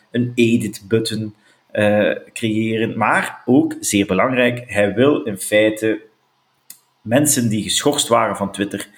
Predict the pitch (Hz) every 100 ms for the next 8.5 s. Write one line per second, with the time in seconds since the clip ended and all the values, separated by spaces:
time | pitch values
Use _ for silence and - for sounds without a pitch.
0 | - _ - 110 - - 113 104 98 -
1 | - 95 - 76 73 - _ _ _ -
2 | 95 113 139 - 131 120 110 - 127 123
3 | - 110 104 127 - - 104 101 139 113
4 | 120 123 127 127 127 - 160 110 98 87
5 | 117 110 - - - - - - 107 123
6 | 107 - 127 123 101 - 120 - 107 101
7 | 92 98 117 110 107 - 101 92 - 123
8 | 123 - 107 - -